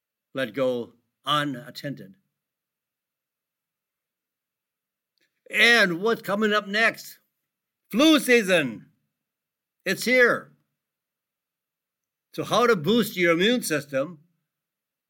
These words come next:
with a couple of very powerful foods. Naturally, alternatives that can boost your immune system.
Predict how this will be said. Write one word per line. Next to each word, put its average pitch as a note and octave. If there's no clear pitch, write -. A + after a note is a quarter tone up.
with D3+
a D3
couple F#3
of D#3
very E3+
powerful D#3+
foods. E3
Naturally, C#3+
alternatives C#3+
that D3
can C#3
boost F3+
your F#3+
immune F3+
system. A#2+